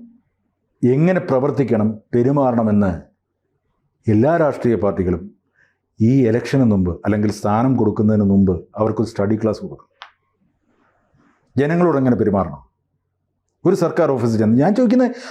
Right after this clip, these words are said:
അയാൾ ഉദ്യോഗസ്ഥനല്ലേ? അയാൾ ജനങ്ങളെ സേവിക്കാൻ സർക്കാർ നിയോഗിച്ചിരിക്കുന്ന ആളാണ്. അയാളെ ചെന്ന് കൈ ചൂണ്ടി പേടിപ്പിച്ചാൽ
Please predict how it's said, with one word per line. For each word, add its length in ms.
അയാൾ 180
ഉദ്യോഗസ്ഥനല്ലേ? 720
അയാൾ 160
ജനങ്ങളെ 480
സേവിക്കാൻ 840
സർക്കാർ 440
നിയോഗിച്ചിരിക്കുന്ന 640
ആളാണ്. 280
അയാളെ 240
ചെന്ന് 260
കൈ 180
ചൂണ്ടി 420
പേടിപ്പിച്ചാൽ 580